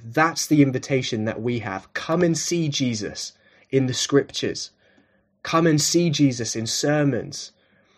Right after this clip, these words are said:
Come and see Jesus in the songs that we sing to one another. And then they may, like the blind man, say, "Lord,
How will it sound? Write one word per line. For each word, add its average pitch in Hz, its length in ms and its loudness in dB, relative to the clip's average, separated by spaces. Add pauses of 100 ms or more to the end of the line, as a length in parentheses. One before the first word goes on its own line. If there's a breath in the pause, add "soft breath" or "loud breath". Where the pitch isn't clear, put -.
(120)
Come 165 220 0
and 156 140 2
see 165 320 2
Jesus 120 480 -2
in 120 120 -2
the 113 60 -2
songs 156 400 0
that 135 160 -2
we 117 80 -8
sing 135 400 2 (480 soft breath)
to 123 140 -4
one 107 160 2
another. 92 440 -6 (1400)
And 113 180 -2
then 117 160 2
they 117 160 2
may, 131 520 0
like 113 340 -2
the 110 80 -6
blind 127 560 -2
man, 98 440 -8
say, 104 640 -2 (160)
"Lord, 131 680 2